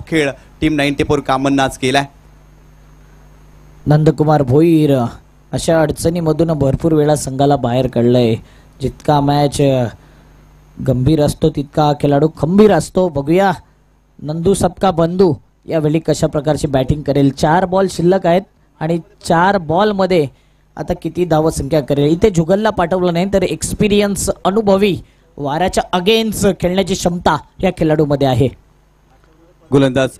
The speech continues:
Speaker 1: अतुल ठाकरे फॉरवर्ड, round wicket ना यावेळेस, uh, along the cap चेंडू travel झाला mid विकेटला.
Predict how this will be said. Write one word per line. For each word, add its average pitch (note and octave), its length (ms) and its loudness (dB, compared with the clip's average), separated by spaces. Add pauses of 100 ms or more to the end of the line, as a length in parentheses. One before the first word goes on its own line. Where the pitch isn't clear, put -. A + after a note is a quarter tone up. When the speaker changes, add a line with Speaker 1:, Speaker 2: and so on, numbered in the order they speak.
(180)
Speaker 1:
अतुल C#3 240 -2
ठाकरे C#3 440 -2
फॉरवर्ड, C3 500 -4 (1900)
round C3 220 0
wicket C#3+ 400 -2
ना F#3+ 80 -2 (560)
यावेळेस, C3 420 0
uh, B2+ 180 0 (240)
along C3+ 180 -4
the C3 160 -4
cap C#3+ 220 0
चेंडू C#3 260 -2
travel C#3 300 0
झाला D3 220 0
mid B2 180 -4
विकेटला. D3+ 480 -2